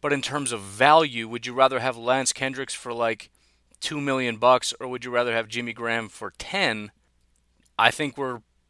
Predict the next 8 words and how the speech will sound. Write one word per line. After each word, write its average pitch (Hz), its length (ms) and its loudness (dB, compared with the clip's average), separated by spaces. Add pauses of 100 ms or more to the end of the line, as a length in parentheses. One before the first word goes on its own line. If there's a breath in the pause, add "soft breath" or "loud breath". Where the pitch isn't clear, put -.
(340)
pretty 151 340 -4
convincingly 127 680 -6
gonna 110 140 -2
have 113 160 2
to 110 100 -10
say 113 140 -4
Lance 104 280 -4
Kendricks, - 540 -10